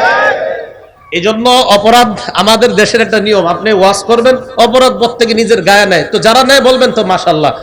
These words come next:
ওয়াজটা আপনারই করছে হুজুর আজকে, আল্লাহ ছেড়ে দেন, এই অপরাধ ছেড়ে দেন।" আল্লাহ আমাদেরকে বুঝার তৌফিক দান করেন।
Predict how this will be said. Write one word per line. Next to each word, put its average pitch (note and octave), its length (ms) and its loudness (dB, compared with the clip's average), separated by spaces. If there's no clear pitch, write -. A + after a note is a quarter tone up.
ওয়াজটা F3+ 340 2
আপনারই F3 300 0
করছে E3 240 -2
হুজুর D3+ 220 0
আজকে, C3 360 -2
আল্লাহ D#3+ 260 -2
ছেড়ে F#3 180 2
দেন, D3+ 140 -4
এই F3+ 60 0
অপরাধ F3 360 -2
ছেড়ে C#3+ 200 -6
দেন।" A2 460 -14
আল্লাহ F3+ 320 -2
আমাদেরকে G3 460 -2
বুঝার E3+ 380 -6
তৌফিক D3 320 -8
দান B2+ 300 -8
করেন। A#2 200 -10